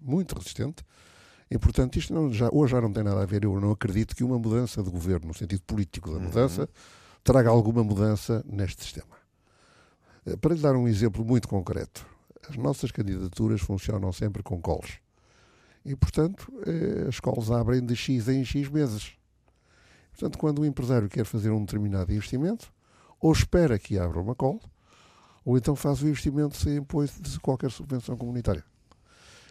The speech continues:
Speaker 1: Nós várias vezes temos dito que era útil, que pelo menos para as empresas, que não têm calendários, digamos, partidos em fases, que houvesse candidaturas em contínuo.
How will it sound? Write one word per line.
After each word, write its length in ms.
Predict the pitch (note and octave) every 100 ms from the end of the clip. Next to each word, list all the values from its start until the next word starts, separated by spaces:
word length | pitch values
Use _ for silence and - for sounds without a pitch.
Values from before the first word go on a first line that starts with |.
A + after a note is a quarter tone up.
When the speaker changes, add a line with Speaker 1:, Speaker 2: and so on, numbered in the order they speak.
| _ _
Speaker 1:
Nós 220 | B2+ A#2 G#2+
várias 260 | A#2+ A#2
vezes 280 | G#2 A#2 G#2+
temos 280 | - A2+ G#2+
dito 320 | A2 - -
que 160 | - A#2
era 120 | G2+ -
útil, 380 | D3 B2 A2+ C#3 - _
que 80 | D3+
pelo 220 | B2+ A2+
menos 380 | D#3 C#3 F2 -
para 300 | - G#2+ F2+
as 160 | D#2
empresas, 580 | D#2 D#2 F#2 F2+ A#2+ E3 _ - - - - - -
que 80 |
não 220 | B2+ A#2+ G#2+
têm 320 | B2+ A#2+ G#2+
calendários, 960 | A2 G#2+ G#2 G2+ F#2+ F2+ E2 - - -
digamos, 460 | - G2 - E2+ D2
partidos 760 | - A2+ - A#2 G#2 F#2+ F#2+ -
em 160 | G2+
fases, 680 | F#2+ A2 F#2+ E2 B2+ G3+ - _ _ - - - _ _
que 140 | B2
houvesse 300 | G2+ A#2+ A#2
candidaturas 640 | - A#2+ A2+ A2+ D3 C3
em 60 | A#2+
contínuo. 460 | - F3 C#3+ A#2+